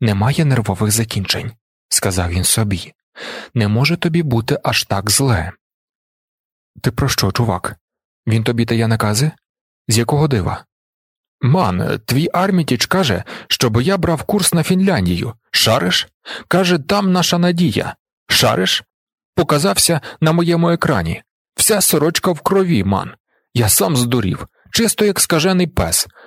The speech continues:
Верзе щось про шалені кулаки, росіян, про кров зрадників на наших руках».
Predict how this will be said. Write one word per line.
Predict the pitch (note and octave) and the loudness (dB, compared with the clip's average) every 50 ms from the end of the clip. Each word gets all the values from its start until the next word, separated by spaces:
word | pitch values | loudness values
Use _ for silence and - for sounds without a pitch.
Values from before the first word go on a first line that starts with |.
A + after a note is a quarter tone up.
| - _ | -12 _
Верзе | - A#2+ B2 A#2+ A#2 B2+ F#3 G3 | 0 2 2 2 2 2 2 2
щось | F#3+ - - G3 F3+ - - | 0 2 2 2 2 2 0
про | - - F3+ D#3+ | 0 0 0 0
шалені | - - F3 F#3+ G3 F#3+ F#3+ | 2 0 0 2 2 2 2
кулаки, | F#3 - G3+ G3 G3 F#3 F3+ - A2+ E2 - - - _ _ | 2 2 2 2 2 0 0 -2 -2 -2 -4 -8 -12 _ _
росіян, | - B2+ C#3 C3 - C#3+ C#3 C#3 E3 E3+ F3 F3 E3 - - - - _ | 0 0 2 2 2 0 2 0 0 0 0 -2 -2 -4 -6 -16 -18 _
про | - C3+ C3 | -2 0 0
кров | - - G#3+ A3 F3+ C#3+ | 2 2 0 2 2 2
зрадників | A#2+ C#3 D3 E3 F3+ F3 D#3+ D#3 C#3 - C#3 C3 | 0 2 2 2 2 2 0 0 0 0 -2 0
на | C3+ C#3+ | 0 0
наших | D3+ C#3+ B2+ - D3 C3+ | 0 -2 0 0 0 2
руках». | F3 F#3+ F3+ - C3+ - - - - - | 2 0 0 0 -2 -2 -4 -6 -10 -12